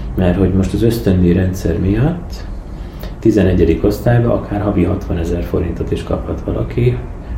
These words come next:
ösztöndíjnak, hogyha négy-, négy-, négyes fölötti átlaga van. Tehát erre rá, ez motiválta őket. Ö, és fontosak nekik a jegyek. Most ez úgy néz ki,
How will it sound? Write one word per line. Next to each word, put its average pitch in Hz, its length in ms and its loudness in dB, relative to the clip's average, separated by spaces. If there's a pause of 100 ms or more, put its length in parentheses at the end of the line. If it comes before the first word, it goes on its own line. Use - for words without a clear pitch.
ösztöndíjnak, 87 680 0
hogyha 101 220 0
négy-, 85 400 0
négy-, 87 380 2
négyes 85 360 2
fölötti - 380 0
átlaga 78 460 -2
van. 76 160 -4 (800)
Tehát 90 180 0
erre 101 220 4
rá, 95 200 2 (120)
ez 98 120 2
motiválta - 600 2
őket. - 560 -4 (1300)
Ö, 95 400 4 (180)
és - 120 -2
fontosak 90 520 4
nekik 95 280 2
a - 40 4
jegyek. - 540 0 (1080)
Most 98 180 4
ez 110 100 4
úgy 131 160 6
néz 87 280 4
ki, 143 380 6